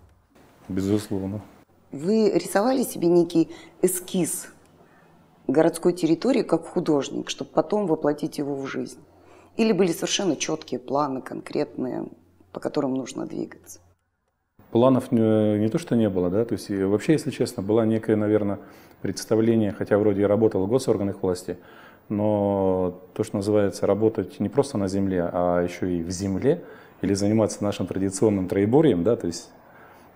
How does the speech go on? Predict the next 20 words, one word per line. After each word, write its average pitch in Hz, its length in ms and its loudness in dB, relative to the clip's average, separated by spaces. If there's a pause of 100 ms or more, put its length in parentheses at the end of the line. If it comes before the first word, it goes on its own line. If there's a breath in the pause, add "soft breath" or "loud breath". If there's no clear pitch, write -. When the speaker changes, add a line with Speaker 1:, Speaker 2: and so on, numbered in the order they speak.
(120)
Speaker 1:
понятно, 95 400 -2
какое 87 340 -4
у 85 80 -6
нас 87 240 -10
оно 87 140 -4
здесь 85 200 -12
развито, 117 460 -2
да, 95 220 -4
то - 120 -8
есть - 200 -10
дрова, 95 320 -4
вода, 90 240 0
помой — 90 420 -2 (400 loud breath)
это 98 160 -2
несколько 98 380 -4
другое. 92 420 -4 (800 loud breath)
А, 87 380 -2
поэтому 98 840 0
для 95 140 -2
начала, 113 600 4